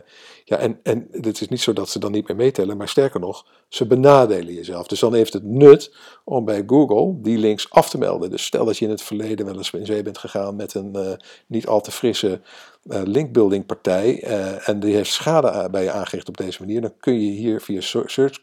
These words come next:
Google Search Console kun je daar wat aan doen. Dus, eh, link in de blogpost, eh, naar het linkje waar je dat kan doen bij, eh, bij Google. Goed, dan komen we bij het l-, volgende onderdeel van, eh,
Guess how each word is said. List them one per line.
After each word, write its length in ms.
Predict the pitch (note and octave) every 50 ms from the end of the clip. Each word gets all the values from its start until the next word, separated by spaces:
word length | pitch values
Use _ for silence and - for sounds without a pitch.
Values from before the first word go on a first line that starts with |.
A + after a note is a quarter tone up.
| _ _ _ _ - -
Google 300 | - A#2+ A#2 A2 - A#2
Search 240 | - B2+ A#2+ A#2+
Console 420 | - - A#2 A2+ - A#2+ G#2 G2 -
kun 120 | - B2+
je 80 | A2+ G#2
daar 160 | G#2 G#2 G#2+
wat 140 | G2 - -
aan 120 | F#2 F2
doen. 240 | F#2+ A2 F#2+ E2+ - _ _ _ _ _ _ _ _ _ _ _ _ _ _ _ _ _ _ _ _ - - - - - - - - _
Dus, 300 | - - G2+ F#2+ - -
eh, 160 | A2 G2+ F#2+ F#2 G2
link 360 | - - A2 B2 D3 D#3 -
in 80 | -
de 80 | A#2 G2
blogpost, 580 | F2+ G#2+ A#2+ - - - A2 A2 - - - -
eh, 300 | G2+ G2+ F#2+ F#2 F#2 F#2
naar 320 | F2+ F#2 G2 G2 F#2+ F#2+
het 120 | G2+ F#2+
linkje 300 | G#2+ G#2+ G#2+ G2 - F#2
waar 160 | E2+ G2 F#2 F#2+
je 60 | G2+
dat 120 | - -
kan 160 | - - F#2+
doen 240 | F2 F#2 F2 E2+ E2
bij, 340 | D#2+ E2 D#2+ D#2+ D#2+ E2 E2
eh, 60 | E2
bij 140 | D#2+ D#2+ E2 D#2+
Google. 340 | - D#2 C#2+ - - - - _ _ _ _ _ _ _ _ _ _ _ - - - - - - - _ _ _ _ _ _ _ _ _ _ _ _
Goed, 140 | - - F#3
dan 100 | - E3
komen 180 | - B3 A#3+ A3+
we 60 | G#3+
bij 240 | F#3+ G3+ F#3+ F3 E3
het 100 | - -
l-, 160 | A2+ A#2 - _
volgende 420 | - - A2 G2+ A2+ - G2+ -
onderdeel 420 | - F#3 F#3+ F#3 F3 F3+ F3 F3 E3+
van, 400 | - E3+ E3 D#3 D3+ E3 - -
eh, 260 | - C#3 C3 C3 B2